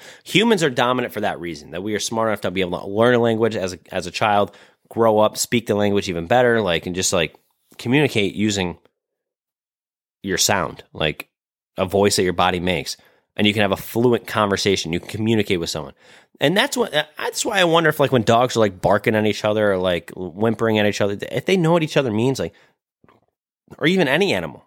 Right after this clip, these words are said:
any animal, how do they communicate? Like, how do tigers communicate with other tigers? Weird, man, weird. So weird.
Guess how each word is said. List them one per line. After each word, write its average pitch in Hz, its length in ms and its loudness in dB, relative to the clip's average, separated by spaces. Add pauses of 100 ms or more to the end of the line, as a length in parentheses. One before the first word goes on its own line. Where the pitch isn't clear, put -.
(140)
any 170 200 0
animal, 85 200 -4
how 185 140 0
do 233 80 0
they 233 100 0
communicate? 208 480 0 (920)
Like, 147 160 0
how 226 100 0
do 233 80 -2
tigers 196 420 2
communicate 175 400 0
with 156 80 4
other 156 160 4
tigers? 156 560 -2 (800)
Weird, 165 300 -4
man, 71 260 -20
weird. 135 360 -14 (1300)
So - 300 0
weird. 113 340 -4